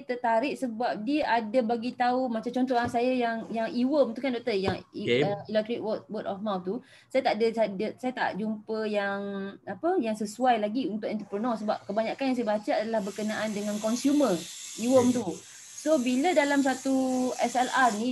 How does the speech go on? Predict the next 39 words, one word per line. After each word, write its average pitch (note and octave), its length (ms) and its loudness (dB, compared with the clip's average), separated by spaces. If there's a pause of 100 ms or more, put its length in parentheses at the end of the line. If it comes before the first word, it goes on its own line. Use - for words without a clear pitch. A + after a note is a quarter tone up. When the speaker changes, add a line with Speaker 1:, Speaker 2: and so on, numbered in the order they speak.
Speaker 1:
dia A#3+ 320 0
ada A#3 160 0
bagi A#3+ 320 2
tahu B3+ 240 0
characteristic B3+ 800 0
of A3 160 -2
e-worm. G3 480 0
Can B3+ 160 -2
I E4 160 2
use B3+ 400 2
that C4+ 240 0
as C4+ 400 -2
in C4 160 6
my A#3 320 0
study? G#3 480 -4 (720)
Kita - 320 -6
ambil A3 320 -2
dia. F#3 160 -2 (320)
Tapi D#4 400 0
dia C#4+ 160 0
ada B3 80 -2
banyak-banyak A#3 400 -2
dudukan B3+ 320 0
lah. B3 180 0 (680)
Takut - 320 -2
Speaker 2:
Ap-, - 80 -20
Speaker 1:
jadi B3 240 -2
satu - 160 -4
Speaker 2:
yang D#3+ 160 4
Speaker 1:
kali E3 80 6
Speaker 2:
you E3+ 80 6
nak E3 80 2
Speaker 1:
ni. E3 80 2
Speaker 2:
buat, E3+ 160 4
yang E3 160 0
you E3 160 2
nak D#3 160 0
masukkan G3 480 0
karakteristik. D3+ 720 0